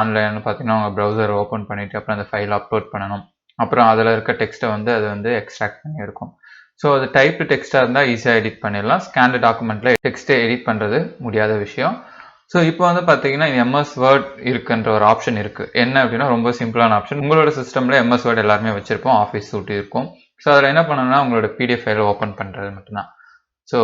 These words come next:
இப்போ நம்ம வந்து ஒரு மூணு பி டி எஃப்ஸ் சூஸ் பண்ணி வச்சிருக்கோம். So, மூணுமே வந்து ஒவ்வொரு விஷயமா இருக்கும். So, ஃபர்ஸ்ட் வந்து பாத்தீங்கன்னா, இருக்க ஒரு பி டி எஃப்ல வந்து எப்படி இருக்குன்னா, ஃபுல்லி டெக்ஸ்ட் மட்டும்தான். இது எல்லாமே வந்து காப்பி பண்ற டெக்ஸ்ட்.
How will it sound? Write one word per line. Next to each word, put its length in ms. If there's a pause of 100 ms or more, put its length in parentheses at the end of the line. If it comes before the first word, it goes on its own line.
(180)
இப்போ 180
நம்ம 180
வந்து 220
ஒரு 160
மூணு 240
பி 100
டி 80
எஃப்ஸ் 240
சூஸ் 220
பண்ணி 180
வச்சிருக்கோம். 400 (260)
So, 160
மூணுமே 300
வந்து 180
ஒவ்வொரு 260
விஷயமா 380
இருக்கும். 240 (320)
So, 140
ஃபர்ஸ்ட் 320
வந்து 220
பாத்தீங்கன்னா, 440 (140)
இருக்க 300
ஒரு 160
பி 120
டி 100
எஃப்ல 280
வந்து 240 (500)
எப்படி 160
இருக்குன்னா, 300
ஃபுல்லி 180 (100)
டெக்ஸ்ட் 280
மட்டும்தான். 340
இது 140
எல்லாமே 320
வந்து 180
காப்பி 240
பண்ற 260
டெக்ஸ்ட். 300